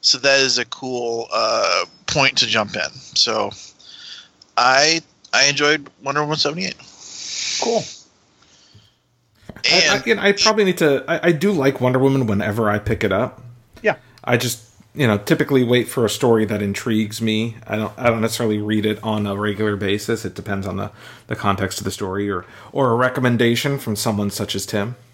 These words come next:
Speaker 3: So maybe I'll check it out, uh, next time it's on sale or something.
Speaker 2: Yeah, I was kinda thinking the same thing. You know, the, the last time I checked in with Wonder Woman was when Greg Rucka was writing. And as much as I enjoyed Greg Rucka, I did not care for the two different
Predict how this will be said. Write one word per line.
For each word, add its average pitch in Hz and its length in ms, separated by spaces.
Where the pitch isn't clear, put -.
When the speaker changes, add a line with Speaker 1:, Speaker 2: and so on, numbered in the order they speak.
Speaker 3:
So 131 280
maybe 160 280
I'll 156 120
check 156 220
it 135 40
out, 123 260
uh, 113 140
next 110 220
time 107 120
it's 107 100
on 101 100
sale 104 180
or 90 80
something. - 400
Speaker 2:
Yeah, 233 220
I - 20
was 196 100
kinda 185 220
thinking 180 200
the 156 60
same 165 220
thing. 156 240
You 156 60
know, 147 180
the, 147 160
the 143 160
last 156 260
time 143 140
I 131 80
checked 131 320
in 131 140
with 113 120
Wonder 117 240
Woman 107 360
was 104 200
when 107 220
Greg 107 220
Rucka 113 420
was 98 200
writing. 95 340
And 98 80
as 98 100
much 113 220
as 104 80
I 104 100
enjoyed 104 320
Greg 101 220
Rucka, 110 320
I 98 160
did 107 180
not 110 240
care 110 340
for 101 280
the 92 180
two 107 300
different 101 640